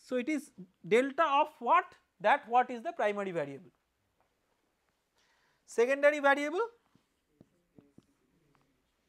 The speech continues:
A d two y d x two. So, what are, could be the possible boundary conditions that you could specify?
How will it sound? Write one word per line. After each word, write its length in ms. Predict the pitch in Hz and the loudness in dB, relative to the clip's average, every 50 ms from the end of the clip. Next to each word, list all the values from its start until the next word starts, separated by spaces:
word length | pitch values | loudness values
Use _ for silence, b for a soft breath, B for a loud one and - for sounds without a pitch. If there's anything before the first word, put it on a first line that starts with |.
| _ _ _ _ _ _ _ _ _ _ _ 185 | _ _ _ _ _ _ _ _ _ _ _ -4
A 320 | 196 214 226 233 254 320 339 _ _ _ _ _ _ 226 _ _ _ _ - 170 | -2 0 0 0 -2 -4 -6 _ _ _ _ _ _ _ _ _ _ _ -16 -10
d 200 | 160 196 202 190 | -8 -8 -8 -8
two 180 | 196 - 214 | -8 -10 -10
y 400 | 208 196 185 185 185 202 285 370 330 - _ _ _ _ _ _ _ _ 165 | -8 -6 -4 -2 -2 -2 -2 -6 -10 -12 _ _ _ _ _ _ _ _ -10
d 160 | 156 156 151 | -10 -10 -10
x 220 | 147 - - - | -12 -16 -20 -20
two. 100 | _ - _ _ _ _ _ _ _ _ _ _ _ _ _ _ _ _ _ _ _ _ _ _ _ _ _ _ _ _ _ _ _ _ _ _ _ _ _ _ _ _ _ _ _ _ _ _ _ _ _ _ _ _ _ _ _ _ _ _ _ _ _ _ _ _ _ _ _ _ _ _ _ _ _ _ _ _ | _ -20 _ _ _ _ _ _ _ _ _ _ _ _ _ _ _ _ _ _ _ _ _ _ _ _ _ _ _ _ _ _ _ _ _ _ _ _ _ _ _ _ _ _ _ _ _ _ _ _ _ _ _ _ _ _ _ _ _ _ _ _ _ _ _ _ _ _ _ _ _ _ _ _ _ _ _ _
So, 360 | - - 277 277 285 285 - - _ _ _ _ _ _ _ _ _ _ _ _ _ _ _ _ _ - | -2 6 8 8 8 8 4 -2 _ _ _ _ _ _ _ _ _ _ _ _ _ _ _ _ _ 4
what 220 | 208 247 277 269 294 | 6 6 6 6 4
are, 100 | 294 269 | 2 2
could 240 | - 302 285 254 269 | 0 -4 -8 -6 -6
be 80 | 294 | 0
the 120 | 277 294 269 | 0 0 0
possible 480 | 277 240 247 240 - 311 277 302 294 | 2 2 0 0 0 -4 -6 -6 -2
boundary 440 | 254 247 233 247 269 277 285 294 294 | 2 2 2 2 2 0 -2 -2 0
conditions 500 | 269 285 285 285 302 285 - 320 302 294 | 0 0 0 -2 -4 -6 -6 -6 -2 2
that 200 | 277 269 262 - | 2 2 2 2
you 140 | 277 277 269 | -2 -6 -6
could 160 | - 294 277 | -6 -8 -8
specify? 520 | - - 277 262 - 311 254 - 294 302 | -4 -2 -2 -2 -2 -4 0 2 2 4